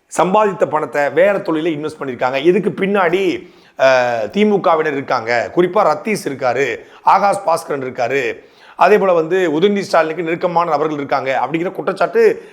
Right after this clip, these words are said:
எழுகிறது. இது அதே போல, அஹ், அந்த டி நகர் கேசவன் வீட்டுல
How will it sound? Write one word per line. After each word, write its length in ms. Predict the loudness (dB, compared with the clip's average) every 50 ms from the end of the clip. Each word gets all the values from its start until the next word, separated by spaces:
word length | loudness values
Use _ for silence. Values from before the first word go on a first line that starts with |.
| -16 _
எழுகிறது. 580 | -2 2 2 2 2 2 -2 -4 -6 -12 -16 -18 _ _ _ _ _ 0
இது 180 | 2 4 6 6
அதே 280 | 6 6 6 4 4
போல, 560 | 2 2 2 2 4 4 4 4 2 0 -2 -6 -14 -20 -20 -16 _ -2
அஹ், 600 | 0 2 4 4 4 2 2 0 -2 -4 -6 -2 -2
அந்த 200 | 0 2 2 0 0
டி 120 | 2 2
நகர் 260 | 2 4 4 2 0
கேசவன் 400 | 0 -2 -2 -2 0 0 0 0
வீட்டுல 300 | 0 -2 0 2 2 2